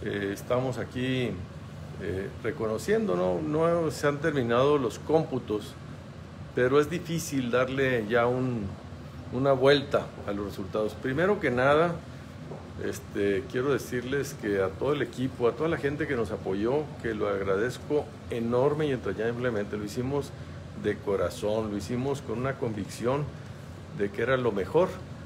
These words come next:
Este, y pues no siempre suceden las cosas, procesos que se avecinan,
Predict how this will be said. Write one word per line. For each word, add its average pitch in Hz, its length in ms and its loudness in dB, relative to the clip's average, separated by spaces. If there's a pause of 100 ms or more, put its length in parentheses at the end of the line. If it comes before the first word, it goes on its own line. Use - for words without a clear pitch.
(360)
Este, 104 640 0
y 120 60 -2
pues 123 180 0
no 147 120 4
siempre 151 340 0
suceden 135 320 -2
las 131 160 -2 (140)
cosas, 117 180 -2 (580)
procesos 147 600 4
que 123 100 -4
se 120 100 0
avecinan, 156 640 2